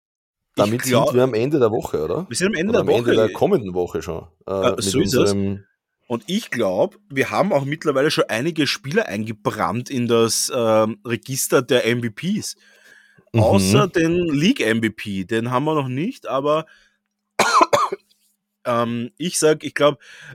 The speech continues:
Speaker 1: äh, gegen T J Watt können wir, glaub ich, nichts mehr sagen.
Speaker 2: Nein, also nicht
Speaker 1: Ähm,
Speaker 2: League M V P, Defensive Player of the Year.
Speaker 1: Äh,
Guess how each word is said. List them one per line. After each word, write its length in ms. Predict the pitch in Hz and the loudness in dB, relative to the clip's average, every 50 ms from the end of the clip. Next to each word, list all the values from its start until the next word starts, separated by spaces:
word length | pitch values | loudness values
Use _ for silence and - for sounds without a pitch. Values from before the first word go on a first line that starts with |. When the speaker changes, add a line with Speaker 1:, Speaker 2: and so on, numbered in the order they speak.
| - | 0
Speaker 1:
äh, 320 | 131 123 123 123 127 127 123 | 4 4 6 6 6 4 2
gegen 240 | 139 143 147 147 | 2 0 -2 -2
T 160 | - - 180 196 196 | -4 -2 -2 -2 2
J 260 | - 180 160 131 110 | 4 2 2 2 2
Watt 240 | 113 139 175 - - | 0 -2 -2 -2 -4
können 180 | - 143 147 | -4 -2 0
wir, 100 | 156 151 | 0 -2
glaub 200 | 139 143 135 135 | 0 0 0 0
ich, 120 | 143 120 120 | 0 -2 -4
nichts 320 | 123 131 160 - - - 151 | -6 -8 -8 -10 -10 -8 -6
mehr 140 | 135 127 | -4 -4
sagen. 560 | 117 - - 101 95 117 110 95 85 95 127 - _ _ _ _ _ _ _ _ _ _ _ _ _ | -4 -4 -4 -4 -4 -6 -6 -8 -10 -12 -14 -16 _ _ _ _ _ _ _ _ _ _ _ _ _
Speaker 2:
Nein, 180 | - 113 110 | 0 2 4
also 200 | 104 104 107 110 110 | 4 6 4 4 4
nicht 140 | 117 117 113 | 4 4 2
Speaker 1:
Ähm, 40 | 110 110 | 2 0
Speaker 2:
League 180 | 117 120 113 | -2 0 2
M 160 | 120 110 107 | 2 2 2
V 80 | 104 104 98 | 0 -4 -6
P, 240 | - - 101 101 92 | -6 -4 -4 -4 -4
Defensive 520 | - 104 - - 107 104 98 107 101 - | -6 -6 -2 0 0 0 0 -4 -8 -8
Player 340 | - - 98 98 98 92 90 | -6 -2 0 2 2 2 2
of 80 | 87 | 0
the 80 | 82 90 | -4 -6
Year. 380 | 87 87 87 90 85 80 82 - _ _ _ _ _ _ _ _ _ _ _ - | -8 -4 -2 -2 -2 -4 -4 -10 _ _ _ _ _ _ _ _ _ _ _ -8
Speaker 1:
Äh, 120 | 123 123 | -8 -8